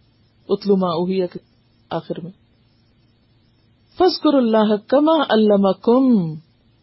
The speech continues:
اللہ کو اس طرح یاد کرو جیسے اس نے تم کو سکھایا ہے۔ کیا مطلب ہے اس کا؟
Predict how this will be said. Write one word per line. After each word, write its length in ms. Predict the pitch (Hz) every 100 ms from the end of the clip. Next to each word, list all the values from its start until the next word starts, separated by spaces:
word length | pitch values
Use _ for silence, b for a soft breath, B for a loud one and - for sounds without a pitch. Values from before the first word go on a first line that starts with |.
| _
اللہ 280 | - 214 233
کو 120 | 233
اس 160 | 247 240
طرح 140 | 269
یاد 220 | 269 240 240
کرو 140 | 285 285
جیسے 340 | 220 233 269
اس 140 | 254 262
نے 80 |
تم 180 | 262 247
کو 240 | 240 269 226
سکھایا 380 | 214 190 190
ہے۔ 60 | 160 175 _ _ _ _ _ _ _ _ _ _
کیا 140 | 233
مطلب 340 | 226 208 190 180
ہے 60 |
اس 120 | 180
کا؟ 100 | -